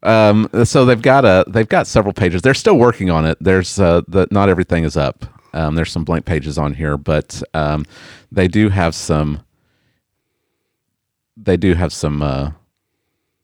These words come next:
some whys on here. Why humans should stop having kids. Um, "Although the good things in one's life make it go better than it otherwise would have gone,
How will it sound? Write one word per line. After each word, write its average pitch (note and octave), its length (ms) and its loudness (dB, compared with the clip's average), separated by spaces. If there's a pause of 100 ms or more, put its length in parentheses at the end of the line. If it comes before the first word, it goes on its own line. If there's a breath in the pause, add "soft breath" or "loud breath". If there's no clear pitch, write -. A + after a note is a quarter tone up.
(140)
some - 220 -4
whys D#2 760 -2 (1040)
on D2+ 200 -6
here. D2 300 -6 (140)
Why E2+ 480 0 (300)
humans D#2 460 -4
should D#2 220 -8
stop - 380 -6 (600 soft breath)
having C#2+ 380 -6
kids. - 680 -10 (1400 soft breath)
Um, D#2 580 -2 (1600 loud breath)
"Although E3 480 6
the C3+ 200 0
good F#3+ 280 2
things D#3+ 580 2
in C3 280 2
one's B2+ 340 2
life A#2 320 2
make A2+ 200 0
it G#2+ 60 0
go G#2 160 2
better A2 300 2
than F2+ 160 0
it F#2+ 120 0
otherwise F#2 500 2
would G#2+ 120 2
have - 140 -6
gone, D2+ 320 -4